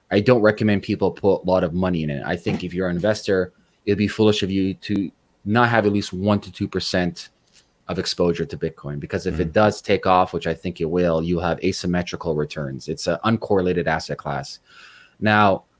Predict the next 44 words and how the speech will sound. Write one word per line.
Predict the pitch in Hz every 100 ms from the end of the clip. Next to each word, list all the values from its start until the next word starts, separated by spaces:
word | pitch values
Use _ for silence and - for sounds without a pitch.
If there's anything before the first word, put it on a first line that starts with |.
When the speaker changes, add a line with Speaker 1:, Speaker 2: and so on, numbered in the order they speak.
| _
Speaker 1:
for | - 104
regular | 113 110 117 110
people, | - 113 110 110 107 - _ _
throw | - 98 92
a |
thousand | - 92 98 92 92 92
or | 80
throw | - 92
a | 85
hundred, | 87 90 92
throw | - 90
five, | 85 87 87 90 92
but | 92 80 _ _ -
I |
don't | 113 127
view | 104 113
it | 107
as, | 101 95 -
"Oh, | 135 143
it's, | 104 - -
it, | 104 92
it, | 107 -
you | 113
know, |
the | 95
narrative's | 101 107 104 90
digital | 87 104 95 92
gold | 85 92 90
or | 85
store | - 104
of | 95
value." | 90 87
How | 139
the | 151
fuck's | 143 -
a | 123
store | - 117
of | 98
value | 101 101
if | 90
it's | 85
fluctuating | 95 90 87 78
so | 80
much? | 78